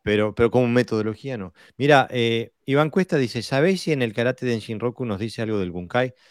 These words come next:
que es un libro que escribió A-, Akio Kinjo, eh, pero yo no lo leí el libro, no, este, y me parece que es bastante difícil de conseguir, eh, así que no tengo la más mínima idea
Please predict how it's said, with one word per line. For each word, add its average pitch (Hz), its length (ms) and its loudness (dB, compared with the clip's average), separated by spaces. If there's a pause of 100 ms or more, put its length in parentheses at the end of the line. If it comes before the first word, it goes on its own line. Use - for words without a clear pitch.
(380)
que 123 100 -2
es 104 60 -4
un 127 100 -2
libro 131 220 0
que 123 60 2
escribió 117 500 2
A-, 113 360 -4
Akio 117 440 -6
Kinjo, 117 580 -8
eh, 92 420 -10 (320)
pero 107 160 0
yo 139 140 -4
no 139 80 0
lo 123 100 2
leí 107 200 2
el 107 100 2
libro, 107 400 -4
no, 110 200 -16
este, 92 600 -12
y 107 80 -14
me 101 120 -6
parece 117 240 -2
que 120 60 2
es 107 40 6
bastante 101 340 0
difícil 101 280 -10
de 82 60 -10
conseguir, 95 440 -10 (420)
eh, 90 300 -10
así 87 220 -12
que 110 80 -2
no 104 100 -2
tengo 107 180 -2
la 95 120 -2
más 101 140 -2
mínima 92 320 -8
idea 90 320 -8